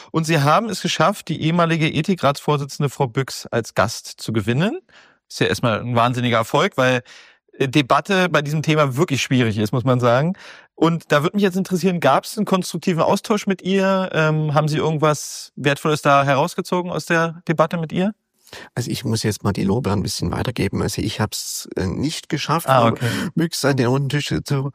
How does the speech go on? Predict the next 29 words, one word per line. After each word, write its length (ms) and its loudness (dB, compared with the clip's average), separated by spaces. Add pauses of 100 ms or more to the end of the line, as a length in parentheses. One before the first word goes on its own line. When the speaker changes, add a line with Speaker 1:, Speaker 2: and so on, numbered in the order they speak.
(420)
Speaker 2:
bekommen, 400 2
sondern 420 2
eine 480 2
Kollegin, 460 2
die 100 0
bei 100 -6
uns 200 0
in 100 0
unserem 340 2 (360)
Kreis 260 -2
Ärzte 300 -2
für 160 0
alle 160 2
Bürger 320 -4
mitarbeitet, 720 0 (220)
Speaker 1:
Hm. 180 -2
Speaker 2:
äh, 320 2
hatte 320 0
es 220 -2
geschafft. 560 0
Und 340 0
das 220 -4
war 120 6
so 120 -2
ein 60 0
bisschen 280 0
reiner 300 2
Zufall. 600 0
Frau 360 0